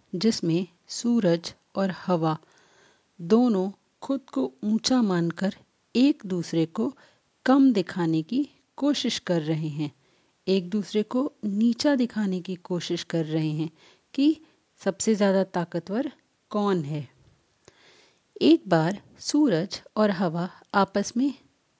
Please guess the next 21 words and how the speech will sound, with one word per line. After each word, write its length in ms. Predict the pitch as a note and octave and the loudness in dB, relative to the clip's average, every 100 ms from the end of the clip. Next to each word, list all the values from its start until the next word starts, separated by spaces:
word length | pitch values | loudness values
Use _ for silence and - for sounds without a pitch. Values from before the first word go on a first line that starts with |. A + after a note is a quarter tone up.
| _ _ _ | _ _ _
बातें 400 | E3 D#3+ G#3+ A3 | 2 2 0 -2
कर 220 | - D#3+ | 0 -2
रहे 280 | C#3+ D3+ D3 - | 0 -2 -4 -8
थे, 80 | D#3 - _ _ _ _ _ _ _ _ _ | -16 -16 _ _ _ _ _ _ _ _ _
तो 120 | F#4 | -2
बात 440 | C4 E3+ E3+ A#3+ - | 2 4 4 2 -2
करते-करते 880 | D4 C4+ - F3 E3+ D#3 - F#3+ A3+ _ F3+ | -2 0 -2 0 -2 -2 -2 -2 -4 _ -4
दोनों 480 | F3 A3 F#3+ E3+ - _ | 2 2 2 0 -2 _
एक 200 | A3 G#3 | 0 2
दूसरे 320 | G#3+ A3 A#3 | -2 -2 0
से 180 | A3+ C4+ | 0 0
बहस 500 | A3 F#3 C#3+ B3+ C#4 | 2 2 4 0 0
करने 340 | - G#3 F3 D3 | -6 -6 -4 -6
लगे। 320 | D#3 D3+ D#3+ _ _ _ _ _ _ _ _ _ _ | -6 -6 -8 _ _ _ _ _ _ _ _ _ _
और 120 | D#4 C4 | -2 2
बहस 420 | G#3 A3 C#4+ C#4+ | 4 6 4 4
करने 400 | - C4+ B3+ C4 | 0 2 2 0
का 160 | C#4 | 0
कारण 440 | C4+ B3+ A#3+ A#3 A#3+ | -2 2 2 4 0
क्या 300 | - A3+ A3 | 4 4 4
था? 320 | A3+ G#3+ | 2 -2